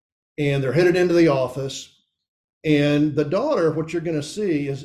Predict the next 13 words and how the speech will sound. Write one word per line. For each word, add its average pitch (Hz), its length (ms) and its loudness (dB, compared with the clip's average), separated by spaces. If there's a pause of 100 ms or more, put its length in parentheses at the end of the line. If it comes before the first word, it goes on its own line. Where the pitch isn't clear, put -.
is 139 540 -6
engaged 147 920 -2
to 147 100 -6
Drew, 147 680 -2
who 151 180 2
is 143 100 -2
sitting 170 340 0
in 147 80 -2
the 135 80 -6
back 175 320 -4
of 139 60 -8
the 135 60 -6
helicopter. 160 560 -6